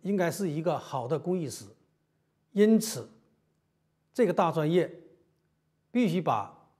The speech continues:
机械制造技术基础作为一个专业的平台课。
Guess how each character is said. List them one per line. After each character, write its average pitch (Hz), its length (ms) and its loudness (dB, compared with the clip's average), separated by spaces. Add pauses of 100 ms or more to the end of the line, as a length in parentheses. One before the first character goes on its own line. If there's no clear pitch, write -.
(420)
机 214 200 -2
械 214 140 4
制 170 160 -2
造 151 180 2
技 208 200 -2
术 165 120 -2
基 190 220 -2
础 113 180 -10 (360)
作 196 160 4
为 156 120 4
一 139 140 -4
个 156 100 -2
专 190 220 0
业 196 80 0
的 139 60 -4
平 123 160 -10
台 107 160 -12
课。 127 200 -12